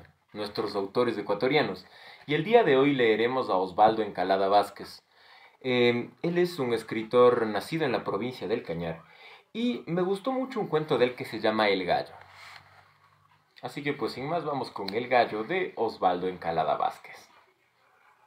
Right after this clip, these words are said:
"¿Verdad que no durmió?", me preguntó Víctor, muy sonriente. La pregunta era inusual. Cuando hay invitados en casa, el anfitrión suele averiguar si uno ha dormido bien,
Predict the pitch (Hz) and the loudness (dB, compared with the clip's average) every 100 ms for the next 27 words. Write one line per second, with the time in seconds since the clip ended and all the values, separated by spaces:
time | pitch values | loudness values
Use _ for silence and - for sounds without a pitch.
0 | _ _ _ _ _ _ _ _ _ _ | _ _ _ _ _ _ _ _ _ _
1 | _ _ _ _ _ _ _ _ _ _ | _ _ _ _ _ _ _ _ _ _
2 | _ _ 117 131 131 - 160 143 113 110 | _ _ 4 6 6 0 2 2 2 0
3 | 120 156 - _ _ _ _ _ _ _ | -2 -2 -8 _ _ _ _ _ _ _
4 | - 104 113 101 104 101 101 107 - 98 | -12 -6 0 0 -2 -2 0 -2 -4 -6
5 | 92 - _ 98 98 101 90 95 90 85 | -6 -12 _ -14 -12 -10 -8 -6 -6 -8
6 | 82 82 - _ _ _ _ _ _ _ | -12 -18 -18 _ _ _ _ _ _ _
7 | _ _ - 123 - 135 151 190 185 165 | _ _ 2 4 6 4 2 0 4 8
8 | 139 117 113 113 107 104 98 82 82 - | 8 8 6 2 -4 -6 -4 -4 -6 -16
9 | - _ _ _ - 151 190 208 135 147 | -20 _ _ _ 0 4 4 4 2 6
10 | 156 147 120 104 95 101 95 95 90 110 | 8 8 6 4 -2 -4 -4 -6 4 6
11 | 113 - 101 95 95 101 98 113 113 131 | 6 4 2 4 4 2 -2 -4 -2 0
12 | 139 - 131 120 95 92 92 104 110 110 | 0 2 4 6 4 0 0 2 4 0
13 | - 104 104 104 95 95 104 101 101 110 | -6 -8 -2 0 0 -2 -2 -2 0 -2
14 | 107 | -4